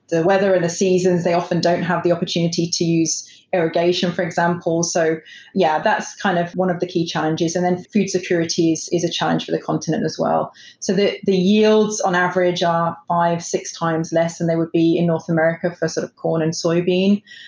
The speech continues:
and mechanization levels are incredibly low. So it really highlights the importance of mechanization in securing food security for the continent. So there's a big focus by agco on introducing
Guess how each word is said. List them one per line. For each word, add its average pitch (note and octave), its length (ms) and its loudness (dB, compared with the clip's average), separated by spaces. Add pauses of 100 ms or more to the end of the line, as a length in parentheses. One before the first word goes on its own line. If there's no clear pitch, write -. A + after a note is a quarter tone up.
(120)
and F3+ 200 0
mechanization E3+ 680 0
levels D#3+ 280 0
are D#3 80 -2
incredibly D3+ 500 -4
low. C#3+ 280 2
So E3+ 220 0
it F#3+ 280 2
really F#3 600 6 (340)
highlights F#3 760 2
the E3 360 0
importance F3 640 -2
of - 100 -4
mechanization E3 1120 2 (280)
in E3+ 540 2
securing E3+ 420 -2
food D#3+ 220 -4
security - 480 -4
for - 80 -4
the D#3+ 80 -8
continent. D3+ 540 -2
So - 120 -2
there's E3+ 180 0
a F3 140 0
big E3+ 180 0
focus E3 560 -2 (260)
by D#3+ 140 2
agco F3+ 480 2
on E3 120 0
introducing E3+ 760 0